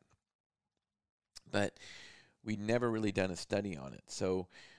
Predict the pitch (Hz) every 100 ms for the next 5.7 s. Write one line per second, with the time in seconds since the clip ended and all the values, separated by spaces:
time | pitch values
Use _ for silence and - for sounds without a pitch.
0 | _ - 117 113 107 - 110 - 107 101
1 | 92 - - 92 90 123 120 104 82 78
2 | 85 _ _ - - 92 85 80 80 78
3 | - _ _ _ _ _ - 120 85 85
4 | 64 104 - 92 - 87 87 - 113 104
5 | 90 - - 90 90 87